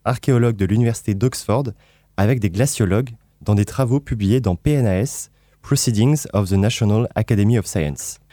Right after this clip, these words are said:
Donc l'examen d'une carotte de glace forée à environ quatre cents mètres de profondeur permet d'atteindre la période qui l'intéresse, l'Empire romain.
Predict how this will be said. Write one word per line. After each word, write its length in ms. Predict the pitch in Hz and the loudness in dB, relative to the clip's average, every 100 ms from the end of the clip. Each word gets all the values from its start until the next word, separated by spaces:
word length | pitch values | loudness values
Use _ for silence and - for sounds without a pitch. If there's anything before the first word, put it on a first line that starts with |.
| _ - | _ -6
Donc 160 | 90 | -2
l'examen 380 | 143 131 127 139 | 0 2 4 4
d'une 180 | 131 92 | 2 0
carotte 300 | 143 143 127 | 2 2 2
de 80 | 110 | 4
glace 320 | 104 - - | 4 2 0
forée 260 | 107 107 | 2 4
à 60 | 110 | 4
environ 340 | 95 90 85 87 | 4 2 2 0
quatre 160 | - - | -2 0
cents 120 | 131 | 2
mètres 140 | 127 | 2
de 60 | 98 | 2
profondeur 640 | 92 127 - 92 98 131 | 0 -2 0 2 2 0
permet 300 | - 113 127 | 0 0 2
d'atteindre 380 | 110 90 135 117 | 0 0 0 0
la 100 | 85 - _ _ | -2 -4 _ _
période 340 | - 127 117 110 | -2 2 2 0
qui 120 | 98 | 0
l'intéresse, 600 | 104 107 87 110 - - _ _ | 0 2 0 0 -4 -12 _ _
l'Empire 380 | - 120 123 135 | 0 0 2 0
romain. 260 | 101 87 | 2 0